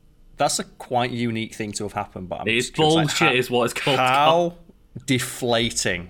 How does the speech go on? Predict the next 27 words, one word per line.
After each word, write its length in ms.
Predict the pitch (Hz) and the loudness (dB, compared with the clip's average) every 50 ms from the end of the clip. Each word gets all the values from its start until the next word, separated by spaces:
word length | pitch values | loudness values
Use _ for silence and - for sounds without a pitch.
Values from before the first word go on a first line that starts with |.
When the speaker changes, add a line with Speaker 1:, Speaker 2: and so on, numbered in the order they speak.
| - | -12
Speaker 1:
an 80 | - 98 | -10 -10
experience 720 | 98 - - - - - 101 95 98 101 101 101 85 - - | -4 -2 -2 -2 -2 -2 -2 0 0 -2 -2 -4 -6 -6 -6
was 140 | 101 92 | -6 -4
that 180 | 95 95 98 - | -4 -4 -4 -4
to 60 | - - | -6 -8
be 60 | 110 | -6
sat 320 | 104 - - - 127 123 120 | -4 -2 0 0 0 0 2
there, 320 | 135 135 135 147 160 - - - - - - | 2 2 2 2 0 -4 -10 -20 -20 -14 -14
excited, 880 | 104 92 - - - - - 131 113 113 104 - - - 87 82 - - - - - _ - - - _ _ - 117 | -12 -6 -2 -2 0 0 0 0 0 -2 -2 -2 -4 -4 -4 -6 -8 -14 -20 -20 -20 _ -20 -20 -20 _ _ -16 -8
genuinely 920 | 101 - - 135 143 143 160 165 160 156 151 151 147 143 139 131 131 - 123 | -4 -2 0 2 2 2 2 2 2 2 2 2 2 2 2 2 0 0 0
enthused 480 | 120 120 123 - - 127 117 110 98 | -2 -2 -4 -2 -2 0 0 0 -2
about 200 | - 107 98 92 | -2 -2 -2 -2
what's 260 | 95 95 98 - - - | -2 -2 -2 -2 -4 -6
going 220 | - 98 95 92 | -6 -6 -6 -6
to 80 | 95 90 | -6 -6
happen. 380 | 92 92 92 - 127 135 151 - - _ _ _ _ - - _ _ _ _ _ _ - _ _ _ _ _ _ _ _ _ - | -6 -6 -4 -2 -4 -4 -4 -6 -12 _ _ _ _ -20 -20 _ _ _ _ _ _ -20 _ _ _ _ _ _ _ _ _ -4
Speaker 2:
And 80 | 107 | -2
then 160 | 101 98 92 | 0 0 0
just 200 | 92 101 98 - | -2 -4 -2 0
it 40 | - | 2
Speaker 1:
And 140 | 104 123 123 | 2 4 4
Speaker 2:
all 40 | 123 | 4
Speaker 1:
then 140 | - 117 110 | 2 2 2
Speaker 2:
came 140 | 101 95 98 | 2 0 -2
crumbling 460 | 95 - 107 95 95 92 92 87 87 | -2 -2 -4 -2 -2 -2 -2 -4 -2
down. 480 | 85 85 82 82 82 80 78 78 82 82 - | 0 0 0 0 0 -2 -4 -6 -8 -10 -4
And 360 | - 95 92 92 90 87 - | -2 -2 0 -2 -4 -6 -8